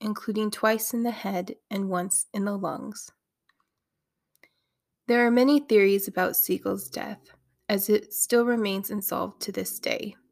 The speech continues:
One theory is basically he fucked up with the mafia, taking his time to build the Flamingo, excessive spending of the syndicate's money, and suspicion he was stealing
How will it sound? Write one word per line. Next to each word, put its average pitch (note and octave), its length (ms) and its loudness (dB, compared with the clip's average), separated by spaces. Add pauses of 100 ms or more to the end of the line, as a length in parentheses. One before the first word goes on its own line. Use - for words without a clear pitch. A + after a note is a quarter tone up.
(880)
One B3+ 260 6
theory A#3+ 520 2
is G3+ 200 2
basically G3+ 680 0
he G#3+ 240 -4
fucked B3+ 400 2
up - 240 -2 (200)
with - 180 -4
the F#3+ 80 -2
mafia, - 580 -2 (600)
taking B3 300 2
his B3+ 160 4
time A3+ 280 0
to G#3+ 100 0
build G3+ 280 -2
the A3 60 -6
Flamingo, F#3 680 -2 (240)
excessive A3 460 -2
spending G3+ 680 -2
of F#3+ 180 -8
the G3 80 0
syndicate's G3+ 760 -4
money, F3 460 -6 (480)
and A3+ 240 2
suspicion G#3+ 680 0
he G#3+ 180 -4
was G3 200 2
stealing G#3 540 -2